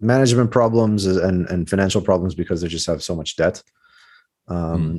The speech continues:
Speaker 1: E D F is absolutely crucial to, you know, French lights staying on. So there's a vested national interest in making sure that the thing is healthy. Um, it was, it was nationalized for a variety of reasons, but number one, in my opinion, is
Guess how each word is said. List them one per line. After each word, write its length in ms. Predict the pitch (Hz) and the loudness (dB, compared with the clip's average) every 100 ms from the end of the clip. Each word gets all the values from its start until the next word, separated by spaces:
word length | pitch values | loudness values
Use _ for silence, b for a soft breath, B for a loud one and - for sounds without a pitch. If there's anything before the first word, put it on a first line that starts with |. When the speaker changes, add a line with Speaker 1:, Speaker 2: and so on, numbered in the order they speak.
| - | -2
Speaker 1:
E 120 | 131 | 2
D 140 | 151 | 4
F 160 | 139 - | 2 2
is 260 | 117 113 104 | 2 2 2
absolutely 460 | 107 104 117 104 | 2 2 0 -2
crucial 600 | 101 120 117 - 107 95 - | 0 2 2 2 2 2 -2
to, 520 | - 98 92 90 82 | 0 2 2 0 -4
you 100 | 113 | -2
know, 100 | 98 87 | -2 0
French 380 | 110 104 - | 0 0 0
lights 260 | 95 101 101 | 2 2 0
staying 480 | - - 92 87 85 | -2 0 0 0 -2
on. 300 | 82 85 87 | -2 -2 -2
So 120 | 98 | 0
there's 140 | 92 | 0
a 80 | 90 | 0
vested 420 | 82 95 - 104 | 0 0 2 0
national 380 | 90 87 - 85 | 0 -2 -2 -4
interest 320 | 82 90 - | -4 -6 -6
in 60 | 87 | -4
making 240 | 85 90 | -4 -6
sure 160 | 87 90 | -2 -2
that 140 | 85 80 | -2 -4
the 60 | |
thing 180 | - 87 | -6 -4
is 120 | 73 | -2
healthy. 400 | 82 82 65 - B B B B B B - | -2 -2 -4 -8 B B B B B B -10
Um, 420 | 82 78 78 78 - | -6 -4 -6 -6 0
it 80 | 123 | 2
was, 340 | 139 127 - | 2 0 0
it 40 | |
was 140 | 143 127 | 0 2
nationalized 460 | 160 196 202 160 | -2 0 0 0
for 140 | - 131 | 0 0
a 60 | |
variety 440 | 101 104 101 98 98 | 2 2 4 4 2
of 140 | 85 | 0
reasons, 420 | 82 76 64 67 | -2 -6 -8 -12
but 400 | - 123 92 - - _ _ _ _ _ _ - | -4 -2 -2 -4 -18 _ _ _ _ _ _ -4
number 280 | 135 185 185 | 0 2 2
one, 380 | 117 101 90 90 | 2 2 0 -2
in 120 | 107 | 0
my 140 | 110 | 0
opinion, 600 | 110 - 123 95 87 82 85 | 0 0 -2 -2 -4 -6 -4
is 500 | 98 92 85 90 | -2 0 -2 -6